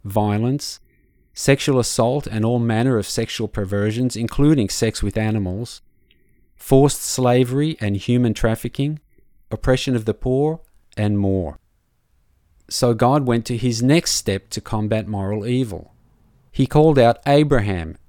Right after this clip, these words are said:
and instructed him to form a completely new society, which became Israel, a nation that was commanded to be separate from the surrounding nations. Through the prophet Moses, he gave them a strict moral code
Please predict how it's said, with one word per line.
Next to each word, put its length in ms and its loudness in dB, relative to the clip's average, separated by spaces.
and 120 2
instructed 600 2
him 220 0
to 120 -6
form 320 -2
a 60 -2
completely 580 0
new 240 2
society, 760 -6
which 240 -4
became 500 -8
Israel, 580 -4
a 60 -2
nation 420 2
that 160 2
was 160 -4
commanded 540 0
to 80 -4
be 120 -4
separate 580 -2
from 220 -4
the 100 -6
surrounding 540 -4
nations. 640 -4
Through 240 2
the 100 0
prophet 420 0
Moses, 800 2
he 180 -4
gave 320 2
them 180 0
a 60 -6
strict 440 0
moral 320 2
code 460 -2